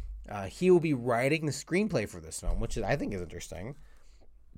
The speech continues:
I mean, you know, you get Leo his first Oscar, all of a sudden I'm,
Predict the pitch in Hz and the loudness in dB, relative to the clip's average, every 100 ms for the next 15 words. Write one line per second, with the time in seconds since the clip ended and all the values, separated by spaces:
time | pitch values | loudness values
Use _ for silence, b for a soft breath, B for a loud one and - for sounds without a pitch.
0 | - - - - - - 123 113 107 110 | -20 -18 -16 -14 -14 -12 -8 -6 -4 -6
1 | 101 113 127 104 120 104 92 120 104 104 | -6 -4 -4 -2 -4 -4 -6 -6 -6 -2
2 | 117 127 - 85 92 101 85 85 85 | -2 -4 -8 -10 -6 -6 -6 -8 -10